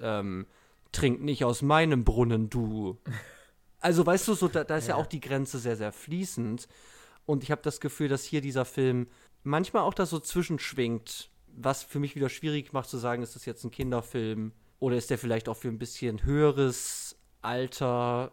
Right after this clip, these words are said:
Speaker 1: Teenage, Ju-, äh, Früh-Teenager-Alter und so weiter vielleicht eher irgendwie geeignet. Also das weiß ich nicht.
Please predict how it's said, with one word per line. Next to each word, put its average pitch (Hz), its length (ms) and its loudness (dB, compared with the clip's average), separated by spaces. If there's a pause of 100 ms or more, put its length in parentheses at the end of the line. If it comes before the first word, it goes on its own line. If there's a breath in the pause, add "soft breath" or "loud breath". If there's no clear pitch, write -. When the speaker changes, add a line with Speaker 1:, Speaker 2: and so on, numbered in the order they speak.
(140)
Speaker 1:
Teenage, 113 640 -4
Ju-, 135 160 0
äh, 127 180 2
Früh-Teenager-Alter 131 1300 -2
und 123 160 -2
so 123 80 -6
weiter 117 200 -2
vielleicht 113 300 -6
eher 156 240 0
irgendwie 107 260 -4
geeignet. 101 540 -8
Also 120 140 -8
das - 160 -10
weiß 151 240 2
ich - 160 -12
nicht. - 300 -12